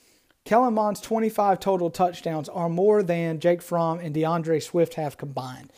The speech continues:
Swift and Fromm have twenty-three total touchdowns.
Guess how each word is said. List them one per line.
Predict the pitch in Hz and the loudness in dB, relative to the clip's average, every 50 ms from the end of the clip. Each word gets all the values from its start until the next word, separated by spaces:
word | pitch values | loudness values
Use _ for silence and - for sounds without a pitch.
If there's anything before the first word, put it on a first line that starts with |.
| - - _ _ _ _ | -20 -20 _ _ _ _
Swift | - - 170 190 208 208 202 - - _ - _ _ _ - | -8 0 2 4 4 4 2 -4 -14 _ -20 _ _ _ -8
and | 175 170 165 165 175 180 - _ _ | -6 -4 -4 -4 -6 -8 -10 _ _
Fromm | - - - 180 175 175 175 190 208 | -16 -6 0 2 4 4 4 2 0
have | 170 165 175 160 - - | 0 -2 -2 -4 -4 -8
twenty-three | - - 202 214 214 208 196 - - 190 202 202 202 196 | -10 -6 -2 0 0 0 -2 -2 -2 0 0 0 0 0
total | - 202 202 202 202 196 | 0 -2 0 0 -2 -2
touchdowns. | - 208 208 196 - - 208 208 220 220 220 - | -2 -4 -4 -4 -8 -6 -6 -6 -6 -8 -10 -12